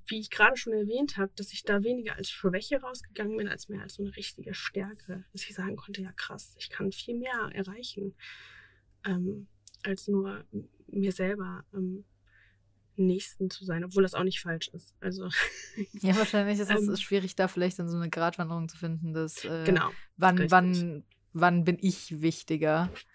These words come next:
Speaker 1: Richtig.
Speaker 2: Ähm,
Speaker 1: Oh ja.
Speaker 2: und wann, wann ist es wichtig, dass ich mich um mich selbst kümmere und vielleicht
Speaker 1: Ja.
Speaker 2: sage, „Okay, ich stelle jetzt andere mal hinten an.“ Weil man halt
Speaker 1: Richtig.
Speaker 2: auch viel, viel Selbstlosigkeit der Eltern im Leben gesehen hat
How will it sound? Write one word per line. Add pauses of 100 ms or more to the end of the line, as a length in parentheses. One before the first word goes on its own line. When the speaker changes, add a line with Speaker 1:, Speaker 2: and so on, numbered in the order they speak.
(180)
Speaker 1:
Richtig.
Speaker 2:
Ähm,
Speaker 1:
Oh
ja. (100)
Speaker 2:
und
wann,
wann
ist
es
wichtig,
dass
ich
mich
um
mich
selbst
kümmere
und
vielleicht
Speaker 1:
Ja.
Speaker 2:
sage,
„Okay,
ich
stelle
jetzt
andere
mal
hinten
an.“ (960)
Weil
man
halt
Speaker 1:
Richtig.
Speaker 2:
auch
viel,
viel
Selbstlosigkeit
der
Eltern
im
Leben
gesehen
hat